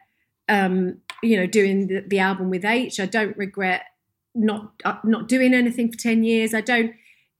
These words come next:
because every single thing has led to the next thing. And also,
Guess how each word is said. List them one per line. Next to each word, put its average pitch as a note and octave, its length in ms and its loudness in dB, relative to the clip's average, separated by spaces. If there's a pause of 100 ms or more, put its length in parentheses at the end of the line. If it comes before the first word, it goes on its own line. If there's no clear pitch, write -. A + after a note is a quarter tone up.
(360)
because B3 360 2
every C#4 280 0
single A#3 320 0
thing G3+ 440 -2
has G#3 160 -4
led G3+ 360 -2 (260)
to A3 140 -4
the G#3 80 -2
next G#3 380 -2
thing. F3+ 340 -4
And G#3 220 2
also, G#3+ 580 -2